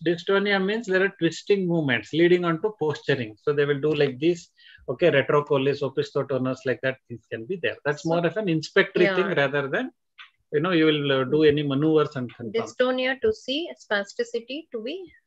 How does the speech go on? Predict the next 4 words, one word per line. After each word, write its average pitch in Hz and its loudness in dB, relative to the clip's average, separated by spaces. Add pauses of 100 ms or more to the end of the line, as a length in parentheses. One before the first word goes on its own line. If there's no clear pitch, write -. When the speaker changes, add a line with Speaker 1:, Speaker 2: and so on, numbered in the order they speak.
(120)
Speaker 2:
uh, 170 -2 (500)
elicited 190 -4
or, 247 -4 (380)
uh, 151 -12